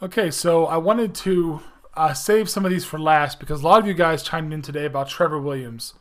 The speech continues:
who had a great start today. So I'm gonna read a couple of you guys' overreactions about, uh, Trevor Williams. At Brandon underscore J underscore Simon writes in, "Trevor Williams is a Cy Young candidate." At Gone underscore Poston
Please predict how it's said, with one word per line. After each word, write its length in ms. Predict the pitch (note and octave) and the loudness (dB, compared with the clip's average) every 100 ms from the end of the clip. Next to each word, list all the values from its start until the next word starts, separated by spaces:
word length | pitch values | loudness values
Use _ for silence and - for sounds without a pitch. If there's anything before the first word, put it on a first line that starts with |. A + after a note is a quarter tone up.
| - - - - | -20 -20 -20 -8
who 100 | E3 | -2
had 60 | D#3 | -2
a 60 | |
great 320 | C3+ D#3 E3+ | -4 -2 -2
start 300 | - - D3 | -2 -4 -4
today. 340 | C#3+ C3 A#2+ A#2 _ _ _ _ _ | -6 -10 -10 -12 _ _ _ _ _
So 140 | - F#3+ | -2 0
I'm 80 | G#3 | 4
gonna 100 | A#3+ | 4
read 100 | G#3 | 4
a 60 | |
couple 340 | F#3 G#3 G#3 F#3 | 6 4 4 0
of 80 | |
you 100 | E3+ | 2
guys' 420 | F3 E3+ D#3 D3+ - | 0 0 0 -4 -2
overreactions 960 | F3 F3 D#3 D#3 D#3+ - F#3 F#3+ F#3 - _ _ _ _ _ - | 0 0 0 2 0 0 -6 -6 -10 -18 _ _ _ _ _ -12
about, 440 | C#3 D3+ D3+ D3 - | 0 4 4 0 -8
uh, 160 | C#3+ C#3 | -6 -2
Trevor 280 | E3+ D3+ | 0 0
Williams. 400 | C#3+ C#3+ C3+ B2 - | 0 -2 -4 -10 -2
At 260 | E3+ F3 D#3 | -2 -2 0
Brandon 420 | F3 F#3 G3 G3+ | 4 4 2 0
underscore 420 | D#3+ D3 - C3+ | -4 -8 -8 -8
J 380 | B2+ E3+ F3+ F3 | 0 2 4 2
underscore 400 | D3 C#3 - C3 | -2 -10 -10 -10
Simon 540 | - E3 E3+ F3 F3+ - _ _ _ - | -4 -2 -2 -4 -6 -10 _ _ _ -6
writes 240 | D3+ D3 | -4 -2
in, 120 | D#3+ D3+ | -4 -4
"Trevor 300 | - G#3+ G3+ | 2 2 4
Williams 380 | G3 G3 F#3 | 2 2 -2
is 100 | D3 | -6
a 60 | C3+ | -8
Cy 240 | - E3+ | -4 -2
Young 240 | E3+ E3 D#3 | 0 -2 -6
candidate." 480 | - C#3 A2 G#2 G2+ _ _ _ _ _ _ | -8 -10 -10 -18 -20 _ _ _ _ _ _
At 300 | - E3+ F3+ | 2 2 2
Gone 320 | D#3 F3 F#3 F3+ | 2 6 6 4
underscore 400 | E3+ F3+ E3 C#3+ | -4 -4 -4 8
Poston 540 | - F3+ G#3+ A3+ | 8 8 2 -2